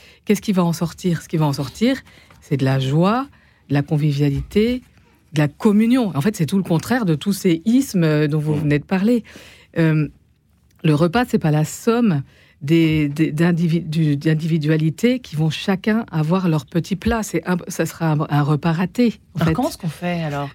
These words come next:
Speaker 1: Ben,
Speaker 3: concrètement ?
Speaker 1: justement, comment est-ce qu'on fait ? On, on, on, il me semble qu'on doit bien avoir d'abord à l'esprit le, le, le résultat du repas.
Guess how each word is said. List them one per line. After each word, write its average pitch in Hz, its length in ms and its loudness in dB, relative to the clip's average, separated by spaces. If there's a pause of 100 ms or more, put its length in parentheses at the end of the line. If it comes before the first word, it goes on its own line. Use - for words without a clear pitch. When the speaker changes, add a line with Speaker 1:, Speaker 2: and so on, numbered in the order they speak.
Speaker 1:
Ben, 185 180 4
Speaker 3:
concrètement ? 156 240 -8 (280)
Speaker 1:
justement, 214 440 0
comment 208 240 2
est-ce 202 140 -2
qu'on 185 120 -2
fait ? 277 380 -2
On, 165 400 0
on, 139 800 0
on, - 20 -14 (600)
il 160 100 2
me 151 160 4
semble 220 420 0
qu'on 143 540 -2
doit 139 220 -2
bien 147 360 0
avoir 160 280 0
d'abord 147 320 0
à 135 80 0
l'esprit 151 480 0 (340)
le, 131 640 2
le, 131 160 -2
le 143 140 0
résultat 185 560 0
du 180 100 0
repas. 214 320 0